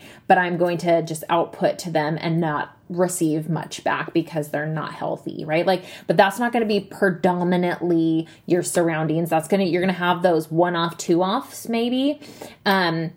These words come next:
but you're never, that should not be where you predominantly live in relationships with others. But let's hone this back into, like, the love for ourselves. But it will, but you'll see how, like, once we start doing this,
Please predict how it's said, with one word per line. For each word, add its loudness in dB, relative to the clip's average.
but 0
you're 0
never, 0
that 0
should -2
not -2
be 2
where 0
you -2
predominantly -2
live -2
in -6
relationships -6
with -6
others. -4
But 2
let's 2
hone 0
this 0
back 2
into, -2
like, 0
the 4
love 2
for 0
ourselves. 0
But 6
it 2
will, 2
but 4
you'll 4
see 0
how, 4
like, 0
once 0
we 0
start 0
doing 0
this, -2